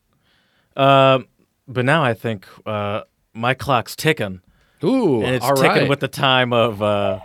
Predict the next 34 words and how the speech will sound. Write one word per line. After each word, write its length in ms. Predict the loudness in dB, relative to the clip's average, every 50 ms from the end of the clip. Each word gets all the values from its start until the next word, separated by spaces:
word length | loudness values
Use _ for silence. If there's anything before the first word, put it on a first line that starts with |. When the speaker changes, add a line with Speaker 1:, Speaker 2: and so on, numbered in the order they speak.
| -16 -20 -20 -18 -16 -16 -16 -10 -8 -2
Speaker 1:
untranslatables. 920 | 0 0 0 0 -2 -4 -4 -2 0 2 4 4 4 2 0 -4 -4 -6 -6 -8 -8 -12 -16 -16 -16 -16 -8 -6 -6 -6 -6 -8 -14 -16 -14 -6 -2 0 0 0 -2 -4 -10 -14 -14 -16 -16 -14 -14 -14 -12 -4 -2
Uh, 240 | 0 0 2 0 0 0
I 100 | 0 0
got 120 | 2 2 0
a 40 |
couple. 360 | 0 -2 -4 -4 -4 -6 -6 -6
I 80 | -6
got 180 | -6 -8 -8 -10
two. 320 | -10 -8 -6 -6 -6 -8 -12 -16 -20 -18 -12 -8 -8 -8 -8 -10 -8 -4
Speaker 2:
Nice. 320 | 0 0 2 2 0 0
I 120 | 0 2 4
also 260 | 6 4 4 4 0
have 180 | -2 -2 0 4 6 6
two. 180 | 6 6 4 0 -6 -6 -8 -12 -14 -14 -16 -18 -18 -18 -12 -8 -6 -6 -6 -6 -12 -12 -6 -4
Speaker 1:
Uh, 260 | -2 -2 0 -2 -2 -4
you 120 | -6 -10
told 240 | -6 -4 -2 0 2
me 120 | 2 2 2
you 180 | 2 2 2
had 220 | 0 0 0 0 0
a, 280 | 0 0 -2 -2 -4
a 40 | -6
new, 300 | -6 -6 -4 -2 -2 -2 -2 -2 -2 -2 -2
an 180 | -4 -4 -4 -4
exciting 480 | -4 -2 0 2 2 2 0 -2 -4
language 340 | -4 -4 -4 -4 -6 -8 -10
for 240 | -12 -12 -10 -10 -10
me. 160 | -10 -10 -12 -16 -18 _ _ _ _ _ _ _ _ _ _ _ _ _ _ _ _ _ _ _ _
Speaker 2:
So 240 | _ -6 0 2 4
Speaker 1:
At 60 | 4
least 180 | 4 2 2 2
for 140 | 2 2 2
Speaker 2:
sh- 40 | 4
Speaker 1:
you. 320 | 2 2 0 0 -2 -6